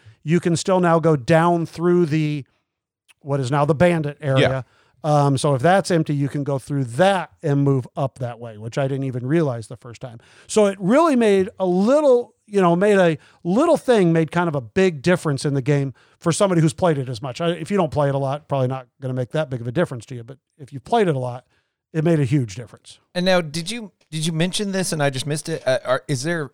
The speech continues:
Speaker 3: a variability? I, I had heard something about, like, a little bit of a variability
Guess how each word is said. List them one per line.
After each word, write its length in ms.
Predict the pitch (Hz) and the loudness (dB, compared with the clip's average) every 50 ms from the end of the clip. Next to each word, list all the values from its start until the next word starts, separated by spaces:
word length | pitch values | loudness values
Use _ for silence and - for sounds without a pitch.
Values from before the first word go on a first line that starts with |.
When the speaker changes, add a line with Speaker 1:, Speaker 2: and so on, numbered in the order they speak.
| _ _ | _ _
Speaker 3:
a 100 | 127 127 | -10 -8
variability? 880 | 110 107 135 135 135 139 131 113 127 131 135 135 123 131 123 127 131 - - | 0 2 2 2 2 2 0 0 -2 -2 -2 -4 -4 -6 -8 -8 -10 -6 -4
I, 140 | 123 131 - | -2 -2 0
I 80 | - 143 | 2 2
had 120 | 151 139 | 2 2
heard 340 | 113 - 190 208 185 156 - _ _ | 0 -4 -6 -6 -8 -10 -16 _ _
something 320 | - - 151 147 139 131 123 | -8 -6 -4 -4 -2 -2 0
about, 180 | 117 113 - | -2 -2 -2
like, 140 | 113 117 - | -4 -6 -4
a 60 | 110 110 | -4 -6
little 240 | 117 123 139 147 | -6 -6 -6 -6
bit 180 | 135 123 127 117 | -4 -4 -4 -4
of 100 | 117 104 | -2 -4
a 60 | 107 | -6
variability 720 | 92 110 110 110 113 107 98 110 107 107 101 104 98 101 | -4 -4 -4 -2 -2 -4 -4 -4 -4 -4 -6 -8 -12 -12